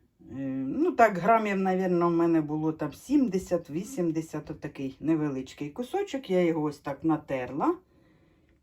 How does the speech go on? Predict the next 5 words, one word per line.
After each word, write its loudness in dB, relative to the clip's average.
І 8
на 6
пиріг, 2
на 2
тісто -2